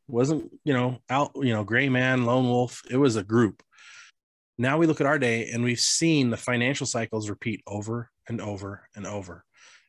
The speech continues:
Every time they go to fiat currency, it lasts, it only lasts so long, and then it crumbles. You look at the governments.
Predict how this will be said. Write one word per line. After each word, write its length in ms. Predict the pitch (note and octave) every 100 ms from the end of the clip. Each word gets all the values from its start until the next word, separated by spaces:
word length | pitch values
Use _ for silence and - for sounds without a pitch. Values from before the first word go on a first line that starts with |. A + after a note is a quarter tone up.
| -
Every 200 | G#2+ A#2+
time 200 | B2 A#2
they 120 | A2+
go 140 | A2
to 60 | G#2
fiat 320 | - G#2 G2
currency, 440 | - D3 C#3+ - D3
it 80 |
lasts, 320 | G2 F#2+ G2 G2+
it 40 | G2 -
only 220 | A2 A2+
lasts 220 | G#2+ -
so 60 | G#2
long, 300 | B2 D3 C#3+
and 80 | A#2+
then 60 |
it 140 | B2 - - _ _
crumbles. 540 | D3 C3+ - - - - - - - -
You 80 | A#2+
look 120 | B2+
at 60 | C3
the 60 | A2+
governments. 460 | E3 C#3+ G2 -